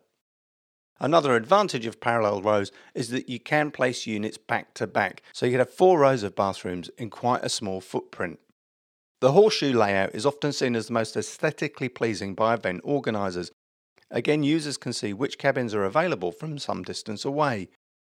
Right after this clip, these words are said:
However, I have had some really difficult experiences trying to perform a mid-event service on restrooms placed in a horseshoe.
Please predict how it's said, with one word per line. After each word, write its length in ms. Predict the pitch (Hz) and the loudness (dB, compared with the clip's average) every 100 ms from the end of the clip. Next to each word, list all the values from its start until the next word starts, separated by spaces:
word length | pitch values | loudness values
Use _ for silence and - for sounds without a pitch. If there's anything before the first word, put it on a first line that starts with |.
| _ - | _ 2
However, 480 | 156 170 123 104 - | 6 6 6 4 6
I 180 | 127 151 | 4 4
have 140 | 143 | 4
had 120 | 147 | 2
some 240 | - 143 147 | 2 -2 2
really 400 | 151 151 151 147 | 4 4 2 -2
difficult 440 | 143 139 - - | -4 -4 -2 0
experiences 720 | 92 - - 127 113 - 101 - - - | 0 -2 0 0 0 -2 -6 -8 -20 2
trying 240 | 139 139 | 2 4
to 100 | 143 | 0
perform 380 | 127 135 123 110 | -2 0 0 0
a 60 | 107 | 0
mid-event 520 | 127 131 117 123 - | 0 0 0 -2 -2
service 360 | - 104 - | -2 -2 -2
on 160 | 101 101 | -4 -2
restrooms 500 | 107 - 107 107 104 | -2 -2 -4 -6 -6
placed 340 | - 92 - | -4 -4 -4
in 100 | 98 | -8
a 60 | 95 | -6
horseshoe. 560 | 127 123 - - 90 | -2 -2 -4 -6 -8